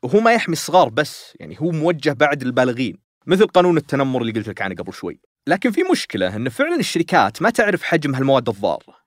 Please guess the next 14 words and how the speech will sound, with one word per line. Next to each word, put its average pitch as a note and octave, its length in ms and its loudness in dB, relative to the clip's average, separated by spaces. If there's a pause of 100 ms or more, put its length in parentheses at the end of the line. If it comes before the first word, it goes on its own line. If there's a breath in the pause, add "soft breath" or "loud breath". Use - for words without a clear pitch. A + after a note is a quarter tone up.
يعني A2+ 240 -6
جولي F#3 280 -4
جرانت A#2 460 0 (240)
اللي D3 160 2
هي F3+ 80 4
مفوضة C#3+ 560 4
السلامة A#2 500 0
الإلكترونية، G#2+ 960 -6 (220)
وهي C3+ 580 -2
كانت B2+ 300 -2
تنفيذية A#2+ 420 -2
سابقة - 360 -2
في A#2 120 -10
مايكروسوفت، A2+ 720 -8